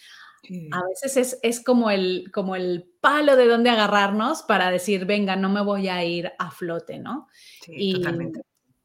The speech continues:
Speaker 2: y, y, y bueno, tú, ah, es verdad que has hecho un trabajo maravilloso, que es verdad que por el, lo que estabas pasando, que era bastante difícil,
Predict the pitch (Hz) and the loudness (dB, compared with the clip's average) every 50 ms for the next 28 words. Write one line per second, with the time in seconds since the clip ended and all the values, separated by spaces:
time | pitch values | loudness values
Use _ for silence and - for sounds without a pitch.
0 | _ - 208 202 185 180 180 185 202 196 190 190 190 208 202 180 202 214 208 185 | _ -8 -4 -4 -2 -2 -4 -4 -4 -4 -4 -4 -2 -4 -2 0 2 2 0 0
1 | 165 - - 220 240 226 233 - - 139 165 165 - - - - 185 165 170 185 | -2 -2 0 0 0 0 -2 -6 -10 -10 -8 -8 -10 -12 -10 -10 -10 -6 -6 -4
2 | 175 170 175 175 - - 190 180 180 180 170 160 - - 175 180 - 196 185 175 | -4 -4 -4 -6 -6 -6 -6 -6 -6 -6 -10 -12 -10 -10 -10 -10 -8 -8 -8 -6
3 | - 175 170 170 170 - - - 180 175 180 175 170 170 170 170 160 156 165 170 | -4 -4 -2 -2 -2 -4 -6 -6 -6 -6 -6 -6 -6 -4 -4 -4 -2 -2 -4 -4
4 | 160 165 185 190 190 - 214 220 240 262 247 - 196 175 160 156 - - - 190 | -2 -2 -2 -2 -2 -2 -2 0 0 -2 -4 -4 -4 -4 -2 -4 -4 -6 -8 -10
5 | 185 151 160 165 180 196 180 190 196 190 190 190 165 170 - _ - 214 196 185 | -10 -10 -8 -4 -2 0 0 2 2 2 2 0 -2 -6 -12 _ -6 -4 -2 -2
6 | 170 156 - _ _ _ _ _ _ _ _ _ _ _ _ _ _ _ _ _ | -2 -4 -6 _ _ _ _ _ _ _ _ _ _ _ _ _ _ _ _ _
7 | - 240 220 214 208 208 202 196 190 185 180 185 190 185 185 196 180 - - - | 4 6 8 8 8 6 6 4 4 4 4 4 2 2 0 -4 -6 -6 -4 -2
8 | 247 269 233 - - - 208 - 240 233 240 226 208 180 165 160 - - _ _ | 0 0 -2 -2 -2 -4 -4 0 0 0 2 2 2 0 0 -2 -4 -10 _ _
9 | _ - 208 196 190 185 185 185 180 196 180 175 185 170 - - 196 196 208 202 | _ -4 -2 0 0 0 0 -2 -2 -4 -4 -4 -6 -6 -4 -4 -2 -2 -2 -2
10 | - 202 180 170 - 220 226 226 220 202 175 156 147 147 _ | -2 -2 -4 -4 -4 -4 -4 -4 -4 -6 -8 -8 -8 -10 _